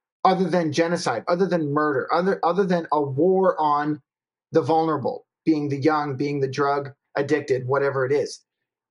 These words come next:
He's saying, "I'm gonna define this for you because you guys don't seem to be able to define it for yourselves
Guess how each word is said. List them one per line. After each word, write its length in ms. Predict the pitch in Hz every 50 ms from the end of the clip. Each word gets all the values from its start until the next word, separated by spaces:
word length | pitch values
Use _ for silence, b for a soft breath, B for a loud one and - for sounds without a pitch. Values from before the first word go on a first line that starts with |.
| _ _ _ _ _ _
He's 240 | - 202 202 190 -
saying, 300 | 220 208 202 196 196 190 - _ _ -
"I'm 200 | 180 196 233 247
gonna 180 | 285 277 269
define 380 | 214 233 - - 190 190 190 196
this 120 | 190 180
for 120 | - 175 165
you 80 | 156
because 280 | 151 156 190 175 143 151
you 120 | 190 226
guys 220 | 214 233 220 202 -
don't 220 | 196 190 180 156
seem 200 | - - 190 180
to 60 | 165
be 80 | 156 160
able 100 | 151 151
to 80 | 151
define 340 | 135 143 135 - 143 143 147
it 120 | 135 127 -
for 100 | - 139
yourselves 540 | 120 120 117 - - 143 123 104 101 -